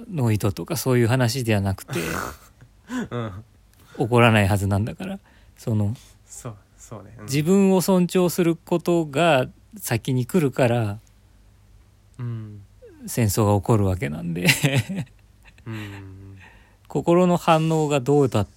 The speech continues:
Speaker 1: とかっていうことじゃないんだよな。
Speaker 2: あー、や、やばいな、
Speaker 1: 自分を
Speaker 2: これ。うん。
Speaker 1: 自分を優先するっていうことから変えないと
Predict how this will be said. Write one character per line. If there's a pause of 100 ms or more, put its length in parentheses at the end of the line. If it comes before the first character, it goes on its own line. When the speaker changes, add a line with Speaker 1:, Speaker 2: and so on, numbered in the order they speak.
(100)
Speaker 1:
と
か
っ
て
い
う
こ
と
じ
ゃ
な
い
ん
だ
よ
な。 (1200)
Speaker 2:
あ
ー、
や、
や
ば
い
な、
Speaker 1:
自
分
を
Speaker 2:
こ
れ。 (600)
う
ん。 (640)
Speaker 1:
自
分
を
優
先
す
る
っ
て
い
う
こ
と (420)
か
ら
変
え
な
い
と